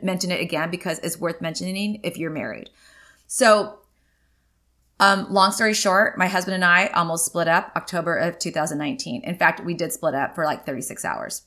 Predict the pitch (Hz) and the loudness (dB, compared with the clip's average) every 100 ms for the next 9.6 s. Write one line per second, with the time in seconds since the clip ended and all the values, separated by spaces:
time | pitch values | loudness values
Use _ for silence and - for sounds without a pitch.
0 | _ _ 160 156 175 156 165 160 165 165 | _ _ 2 2 0 -2 0 0 0 -4
1 | 147 156 165 180 165 - - 185 - 226 | -4 -4 -4 -4 -4 -6 -8 -4 -2 -2
2 | 226 - 160 147 160 - - 190 185 165 | -2 -4 -6 -6 -10 -10 -6 -4 -4 -6
3 | 156 170 175 175 165 156 160 165 156 156 | -6 -6 -6 -6 -8 -8 -10 -8 -6 -6
4 | 160 - 156 151 151 - - 214 220 226 | -8 -6 -4 -4 -6 -6 -4 -2 0 0
5 | 226 233 240 240 240 240 - 175 165 160 | 0 -2 -2 -2 -2 -6 -2 -2 -2 -6
6 | - 165 - 156 151 143 147 139 135 117 | -2 -2 0 -2 -4 -6 -6 -6 -6 -6
7 | - - - 165 170 170 151 151 147 _ | -8 -6 -4 -4 -6 -6 -4 -6 -8 _
8 | _ _ - 170 139 131 - - _ _ | _ _ -6 -4 -4 -8 -12 -20 _ _
9 | _ 160 - - - | _ -8 -8 -12 -16